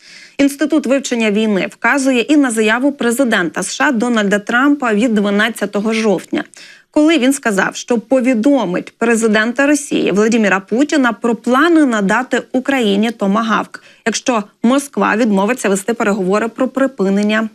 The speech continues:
війни. А вже тринадцятого жовтня, тобто вчора, заступник голови Ради безпеки Російської Федерації Дмитро Медведєв заявив, що Росія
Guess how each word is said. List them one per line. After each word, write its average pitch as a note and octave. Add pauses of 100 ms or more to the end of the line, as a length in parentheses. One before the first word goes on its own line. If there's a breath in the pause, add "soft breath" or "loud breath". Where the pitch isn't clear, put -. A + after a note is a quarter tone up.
(120)
війни. G3+ (720 loud breath)
А -
вже C#4+
тринадцятого B3+
жовтня, G3+
тобто G3+
вчора, C#4
заступник A#3
голови B3+
Ради C4
безпеки G#3+
Російської G3+
Федерації A3+
Дмитро G#3+
Медведєв G#3+
заявив, G#3+
що A3
Росія B3+